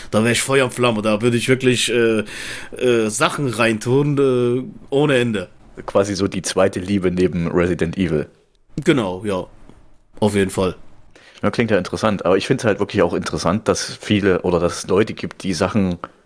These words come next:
Speaker 2: portieren können, die nur für den P C erschienen sind. Ich stell mir das unheimlich kompliziert vor.
Speaker 1: Äh, es gibt einige Leute, die P-C-Portierung schon gemacht haben. Also da ist auch jema-, eine Gruppe im Moment dran, die nehmen die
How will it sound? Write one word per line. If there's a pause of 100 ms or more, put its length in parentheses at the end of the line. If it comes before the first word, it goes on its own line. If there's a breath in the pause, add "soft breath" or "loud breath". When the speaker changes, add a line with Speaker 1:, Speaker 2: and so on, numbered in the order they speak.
(240 loud breath)
Speaker 2:
portieren
können,
die
nur
für
den
P
C
erschienen
sind.
Ich
stell
mir
das (140)
unheimlich
kompliziert
vor. (160)
Speaker 1:
Äh,
es
gibt
einige
Leute,
die
P-C-Portierung
schon
gemacht
haben.
Also
da
ist
auch
jema-,
eine
Gruppe
im
Moment
dran,
die (300 loud breath)
nehmen
die